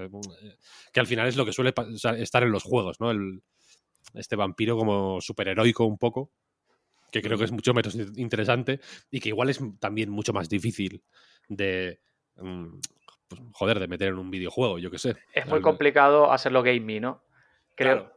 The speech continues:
Speaker 2: creo que tienes en Swanson retazos de esto. No te voy a decir, eh, lo tienes todo, ni va, ni es así, pero creo que hay algunos retazos de esto, sobre todo con el personaje de Leisha, que es el que más me gusta a mí.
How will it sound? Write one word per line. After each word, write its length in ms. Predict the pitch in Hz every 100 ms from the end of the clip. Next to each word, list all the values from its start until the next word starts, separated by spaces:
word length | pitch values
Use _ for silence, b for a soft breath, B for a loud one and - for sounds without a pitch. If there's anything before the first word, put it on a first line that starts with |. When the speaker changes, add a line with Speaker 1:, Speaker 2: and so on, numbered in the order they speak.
| -
Speaker 2:
creo 240 | 135 147
que 120 | 175
tienes 280 | 170 170 165
en 140 | 165 147
Swanson 440 | - 147 - 165
retazos 440 | 139 113 123 - 120
de 100 | 104
esto. 280 | - - _ _ _ _ _ _ _
No 180 | 127 131
te 80 | 151
voy 140 | 147
a 240 | 143 139 131
decir, 460 | 127 - 123 110
eh, 160 | - 110
lo 100 | 107
tienes 260 | 120 120 -
todo, 320 | 123 110 101
ni 120 | 104
va, 200 | 101 117
ni 80 | -
es 100 | 107
así, 340 | 123 - 131 - b b b b b -
pero 220 | 113 110
creo 180 | 123 139
que 60 |
hay 80 | 151
algunos 340 | 143 143 139
retazos 460 | 131 117 120 143 123
de 80 | 117
esto, 220 | 117 107
sobre 200 | 104 104
todo 140 | 107 120
con 120 | 139
el 100 | 123 _ -
personaje 400 | 120 - 117 131
de 100 | 120
Leisha, 340 | 123 143 117
que 80 | 107
es 60 | 113
el 80 | 113
que 80 | 120
más 100 | 117
me 80 |
gusta 220 | 107 - 104
a 40 |
mí. 140 | 113